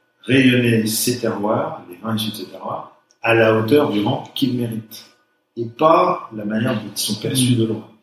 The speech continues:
Il a, il a consacré sa vie à ça, et pour le coup, moi, c'est vraiment, alors là, je me, je me mets dans ses pas.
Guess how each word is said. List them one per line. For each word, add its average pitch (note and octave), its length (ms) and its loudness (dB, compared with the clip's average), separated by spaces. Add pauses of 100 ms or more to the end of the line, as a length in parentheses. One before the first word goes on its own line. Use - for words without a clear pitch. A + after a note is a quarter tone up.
(420)
Il G2+ 220 -4
a, F#2 200 -2
il F#2+ 100 -4
a - 40 -4
consacré C#3+ 400 2
sa A#2 160 2
vie G2+ 160 2
à F#2+ 60 -6
ça, - 480 -2
et F#2 60 -20 (160)
pour F#2 120 -12
le F#2+ 60 -10
coup, E3+ 160 -6
moi, B2 220 0
c'est - 180 0
vraiment, G#2+ 420 -2
alors - 200 -10
là, F#2+ 100 -8
je - 80 -12
me, - 60 -18 (840)
je G2 60 -12
me G#2 40 -4
mets A2 60 0
dans G#2 80 -2
ses A2+ 180 0
pas. - 300 2